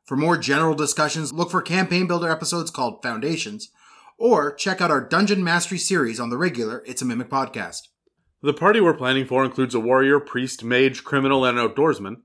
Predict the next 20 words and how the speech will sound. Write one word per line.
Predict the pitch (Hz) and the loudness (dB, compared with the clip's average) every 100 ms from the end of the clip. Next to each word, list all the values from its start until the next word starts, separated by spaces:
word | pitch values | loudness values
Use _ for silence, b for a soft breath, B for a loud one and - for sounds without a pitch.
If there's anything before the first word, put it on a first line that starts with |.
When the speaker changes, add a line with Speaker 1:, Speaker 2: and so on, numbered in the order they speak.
| _ - | _ -8
Speaker 2:
as | 127 | 0
they | 127 123 | 2 2
explore | 120 - 139 165 170 | 0 -2 2 4 4
their | 127 120 | 2 2
homebrew | 95 127 123 113 117 | 0 -4 -2 -2 -4
setting. | - 95 82 78 _ - | -4 -8 -8 -18 _ -4
At | - | -2
the | 131 | -2
beginning | 127 131 123 | 0 0 0
of | 127 | -2
this | - | -2
plot | - 135 123 | 0 0 0
point, | 123 131 147 | -2 -2 0
they're | 127 | 0
getting | 127 127 | 2 2
ready | 123 127 | 2 0
to | 120 | -2
battle | 113 120 135 131 | -2 0 2 0
the | 117 | 2
Archmage, | 127 135 127 127 127 | 2 2 0 0 -2